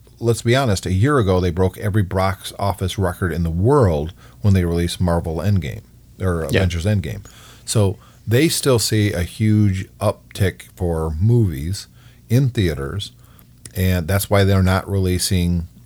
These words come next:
Speaker 1: um, Black Widow anytime soon on Disney Plus. They're still gonna hit the movie theaters. Um,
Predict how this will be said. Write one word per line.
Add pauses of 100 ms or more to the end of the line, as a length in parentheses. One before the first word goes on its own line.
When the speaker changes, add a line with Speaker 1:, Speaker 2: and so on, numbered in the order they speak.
(140)
Speaker 1:
um,
Black
Widow
anytime
soon (180)
on
Disney
Plus.
They're
still
gonna
hit
the
movie
theaters. (600)
Um,